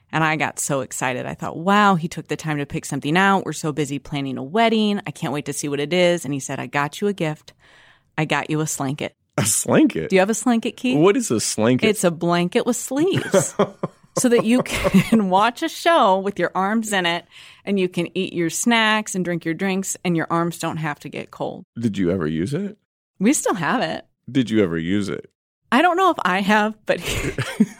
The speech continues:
Speaker 1: <laughs> he uses it a lot. <laughs>
Speaker 2: So at your wedding day, he got you a slanket.
Speaker 1: It was a week before the wedding. Not that romantic, though.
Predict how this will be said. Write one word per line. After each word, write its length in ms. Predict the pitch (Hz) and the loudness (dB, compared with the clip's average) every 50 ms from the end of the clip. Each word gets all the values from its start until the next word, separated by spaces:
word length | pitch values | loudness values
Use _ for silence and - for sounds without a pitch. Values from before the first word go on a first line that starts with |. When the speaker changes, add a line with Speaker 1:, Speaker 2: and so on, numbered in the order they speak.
| - | 2
Speaker 1:
<laughs> 520 | 381 381 - - - 415 - - 320 - _ | 2 2 2 0 0 0 0 0 -14 -16 _
he 200 | - 320 294 277 | -4 -2 0 2
uses 340 | 269 262 220 240 226 196 180 | 2 4 4 4 2 2 2
it 100 | 180 170 | 2 2
a 60 | 156 | 2
lot. 400 | 151 151 147 147 151 - - - - | 2 2 2 2 0 -2 -6 -10 -12
<laughs> 40 | - - - - - - - - - - - 453 415 - - - 214 147 | -12 -12 -16 -16 -16 -12 -12 -12 -12 -10 -12 -12 -12 -12 -12 -8 -8 -6
Speaker 2:
So 360 | - - 151 151 151 139 127 - - - - - | -4 0 2 4 4 4 2 0 -4 -18 -8 -2
at 180 | - 127 135 101 | 0 2 2 4
your 160 | 131 127 123 | 4 2 4
wedding 400 | 117 123 139 165 170 170 151 131 | 4 4 4 4 4 4 4 4
day, 380 | 117 113 104 98 101 101 101 - - - _ | 4 4 4 4 2 2 0 0 -6 -20 _
he 180 | _ - 127 120 | _ 2 2 2
got 380 | 101 92 - 123 113 131 127 - | 2 2 2 2 2 2 2 2
you 160 | 139 135 123 | 4 4 4
a 80 | 117 | 4
slanket. 680 | 104 - - - 123 127 139 147 147 143 139 120 104 98 | 4 2 -2 -2 0 2 2 4 2 2 2 2 4 4
Speaker 1:
It 100 | 339 339 | 4 4
was 140 | 359 359 359 | 4 4 4
a 80 | 349 | 4
week 280 | 320 254 262 254 233 - | 4 4 2 0 0 0
before 400 | - 285 - - 202 170 156 151 | -2 -2 -2 0 0 0 0 0
the 100 | 147 151 | -2 -4
wedding. 540 | 147 - - - - - - - - 196 196 _ _ _ _ _ _ _ | -6 -6 -8 -8 -8 -10 -8 -8 -8 -10 -10 _ _ _ _ _ _ _
Not 400 | - 202 214 214 202 190 175 - | 0 2 4 4 6 4 2 2
that 140 | 165 151 - | 0 -2 -2
romantic, 520 | 104 - - - - - - - - - - | -2 -6 -8 -10 -12 -12 -12 -14 -14 -14 -12
though. 280 | - - - 214 196 | -10 -10 -10 -10 -12